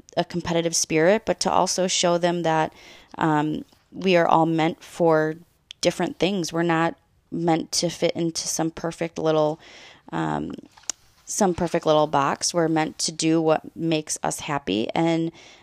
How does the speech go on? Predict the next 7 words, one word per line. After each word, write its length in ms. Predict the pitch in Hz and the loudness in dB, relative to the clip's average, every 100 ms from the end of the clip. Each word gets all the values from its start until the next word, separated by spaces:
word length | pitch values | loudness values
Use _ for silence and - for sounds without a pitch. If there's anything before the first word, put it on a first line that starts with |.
| - | -4
um, 260 | 165 170 165 | 0 0 0
we 260 | 180 185 | 2 2
make 300 | 196 190 202 | 2 2 0
that 180 | 220 214 | 0 -2
choice. 600 | - 254 240 - - - - | 0 0 0 -4 -8 -10 -10
And, 640 | - 170 165 165 160 165 - - | -4 -2 0 -2 -2 -4 -6 -8
um, 560 | 151 151 147 156 170 | -8 -6 -6 -8 -10